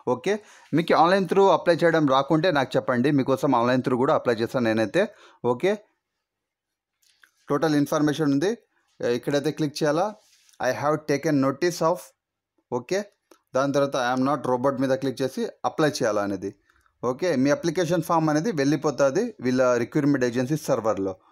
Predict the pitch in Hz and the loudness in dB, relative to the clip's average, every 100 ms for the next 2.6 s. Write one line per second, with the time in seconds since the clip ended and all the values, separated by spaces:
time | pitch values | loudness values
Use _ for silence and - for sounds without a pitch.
0 | - 123 151 214 147 151 170 139 151 151 | -8 -2 -2 0 0 2 4 4 2 0
1 | 143 139 139 131 143 160 131 151 135 - | 2 4 4 2 -2 0 -2 0 -2 -2
2 | 127 127 113 117 120 | -4 -2 -2 -2 0